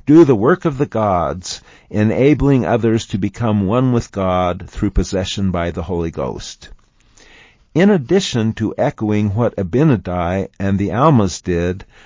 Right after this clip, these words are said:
th-, the work the mortals Nephi and Lehi do here anticipates what Christ, a divine being, will do when he visits Bountiful. In both episodes,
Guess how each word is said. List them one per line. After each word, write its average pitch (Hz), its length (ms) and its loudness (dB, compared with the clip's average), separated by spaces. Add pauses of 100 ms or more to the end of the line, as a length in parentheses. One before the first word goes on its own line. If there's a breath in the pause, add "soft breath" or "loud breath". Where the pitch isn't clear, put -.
(680 soft breath)
th-, 92 140 -12 (260)
the 98 140 -2
work 170 480 0 (100)
the 104 140 0
mortals 110 640 0
Nephi 110 600 -2
and 101 140 -2
Lehi 104 480 -4
do 110 160 0
here 104 540 -4
anticipates 101 840 -4
what - 160 -4
Christ, - 680 -6 (320 loud breath)
a 107 100 -2
divine 127 520 2
being, 110 340 2
will 101 100 2
do 117 320 2
when 110 180 0
he 113 100 4
visits 110 360 -4
Bountiful. 110 720 -2 (520 soft breath)
In 104 200 0
both 143 300 4
episodes, 101 840 -2